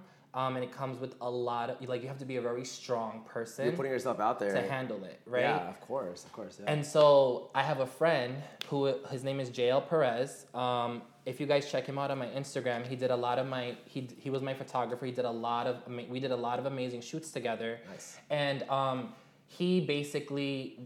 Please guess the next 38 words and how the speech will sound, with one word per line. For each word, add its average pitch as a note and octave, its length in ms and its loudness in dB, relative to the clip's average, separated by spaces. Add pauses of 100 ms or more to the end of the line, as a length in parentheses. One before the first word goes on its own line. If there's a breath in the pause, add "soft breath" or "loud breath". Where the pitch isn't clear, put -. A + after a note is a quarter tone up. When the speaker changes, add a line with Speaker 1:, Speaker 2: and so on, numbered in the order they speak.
(120)
Speaker 1:
I, B2 200 -4 (100)
we B2 380 -4
spoke E3 340 2
about D#3+ 300 4
it. D#3 80 2
He's D3 120 -2
like, C#3+ 140 -4
"You D#3 60 -4
know E3 100 0
what? D#3+ 240 0
Let's C3 160 -6
do D3+ 80 -8
something B2 400 -8
crazy. A#2+ 460 -4
Like, A2 160 -6
let's B2 140 -10
just C3+ 120 -10
do B2+ 80 -14
something A#2 300 -8
wild." A2+ 340 0
I'm B2 60 -4
like, A#2 100 -6
"Okay." G#2+ 420 -4 (360 loud breath)
So C3+ 480 4
I C3 100 0
started D3+ 400 4
off B2+ 380 4
and A#2+ 280 -4
we A#2+ 120 -8
took C3+ 200 -14
some D#3 160 -6
pictures. B2 600 -2 (240)
You B2+ 80 -8
know, A#2+ 320 -6
I A#2+ 120 -6
wore A#2+ 540 0
a - 60 -8
bug, A#2 400 -4